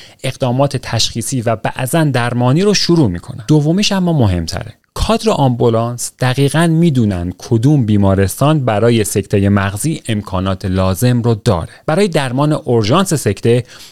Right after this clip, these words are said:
گاهی اوقات لازمه که لخته خون با یک روش تخصصی به نام ترومبکتومی خارج بشه. یعنی با یه وسیله خیلی ظریف شبیه به سوزن وارد رگ مسدود می‌شن و لخته رو خارج می‌کنن. تجهیزات اون فقط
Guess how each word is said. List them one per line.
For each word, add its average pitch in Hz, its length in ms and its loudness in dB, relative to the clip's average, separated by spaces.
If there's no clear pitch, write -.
گاهی 196 220 0
اوقات 123 420 0
لازمه 110 540 2
که 160 140 -2
لخته 131 500 0
خون 110 320 -2
با 107 120 2
یک 147 240 0
روش 120 300 2
تخصصی 117 720 -2
به 98 140 -2
نام 117 300 2
ترومبکتومی 117 920 0
خارج 107 500 0
بشه. - 220 -4
یعنی 196 140 4
با 190 140 2
یه 196 100 2
وسیله 143 480 2
خیلی 156 360 2
ظریف 110 520 2
شبیه 95 460 0
به 110 100 0
سوزن 143 520 2
وارد 127 540 2
رگ 131 220 2
مسدود 107 480 0
می‌شن 190 300 0
و 135 60 2
لخته 113 360 0
رو 143 120 4
خارج 127 440 0
می‌کنن. - 280 -12
تجهیزات 175 600 0
اون 196 300 2
فقط 180 460 -2